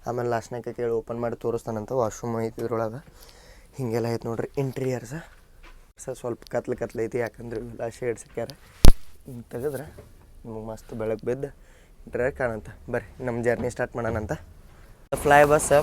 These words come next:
ಮಸ್ತ್ ರಾಯಲ್ ಆಗಿ ಕಾಣತೈತ್ರಿ. ಸರ್ ಎಲ್ಲ ಟಿಕೆಟ್ ಟಿಕೆಟ್ ಮಾಡತ್ತಾರ. ನಾವು ಆಮೇಲೆ ಹತ್ತನ ಆರಾಮ್ ಲಾಸ್ಟ್ಗೆ, ಯಾಕಂದ್ರೆ ಫಸ್ಟ್ ಸೀಟ್ ನಂದೈತೆ.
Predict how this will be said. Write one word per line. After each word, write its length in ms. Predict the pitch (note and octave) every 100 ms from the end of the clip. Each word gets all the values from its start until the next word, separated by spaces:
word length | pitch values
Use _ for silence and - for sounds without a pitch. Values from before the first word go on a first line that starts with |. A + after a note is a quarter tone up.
| D3
ಮಸ್ತ್ 200 | C#3 -
ರಾಯಲ್ 200 | C#3 C#3
ಆಗಿ 80 | C#3
ಕಾಣತೈತ್ರಿ. 460 | C#3 C3+ B2+ A2+ D3+ D3+ -
ಸರ್ 180 | C3+ C3+
ಎಲ್ಲ 100 | C#3
ಟಿಕೆಟ್ 200 | C3 C3+
ಟಿಕೆಟ್ 260 | C3 C3+ B2+ B2+
ಮಾಡತ್ತಾರ. 320 | C3 - C#3+ F3+
ನಾವು 120 | D#3+ C#3
ಆಮೇಲೆ 220 | C#3 C3+ C3
ಹತ್ತನ 240 | - C#3 B2+
ಆರಾಮ್ 220 | C3+ C3+
ಲಾಸ್ಟ್ಗೆ, 300 | C3 C3+ C3+ E3
ಯಾಕಂದ್ರೆ 260 | D3+ D#3 D#3
ಫಸ್ಟ್ 220 | - F3 -
ಸೀಟ್ 160 | F3+ D3+
ನಂದೈತೆ. 340 | C#3 B2+ B2